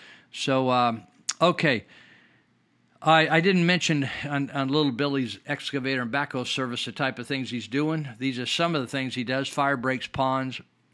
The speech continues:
septic systems, footings, ditches, roads, culverts, et cetera. So, uh, that's that. All Power Services,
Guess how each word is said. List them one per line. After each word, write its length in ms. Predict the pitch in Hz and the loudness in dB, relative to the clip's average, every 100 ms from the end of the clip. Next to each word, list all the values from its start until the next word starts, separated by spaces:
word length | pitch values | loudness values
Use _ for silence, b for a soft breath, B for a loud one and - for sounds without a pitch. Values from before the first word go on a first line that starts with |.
| _ | _
septic 460 | - - 143 139 - | -8 -4 -4 -4 -6
systems, 480 | 143 131 - 127 - | -6 -4 -6 -8 -4
footings, 440 | 156 143 131 120 | -2 0 -2 -4
ditches, 520 | - 127 - 127 - - | -4 -6 -4 -6 -6 -6
roads, 500 | 117 127 127 120 - _ b | 0 2 0 -4 -10 _ b
culverts, 540 | - 135 123 123 - 107 | -4 -2 0 -4 -6 -14
et 100 | 98 | -6
cetera. 360 | 127 113 95 - B B B B B B | -6 -6 -10 -14 B B B B B B
So, 380 | - 120 110 107 | -6 -2 -2 0
uh, 200 | 107 107 | -2 -2
that's 280 | 107 123 - | -2 -2 -2
that. 300 | 127 120 - - | 0 -2 -2 0
All 180 | 139 | 2
Power 300 | - 151 151 | 4 4 4
Services, 600 | 151 175 170 160 165 147 | 4 2 2 2 0 -2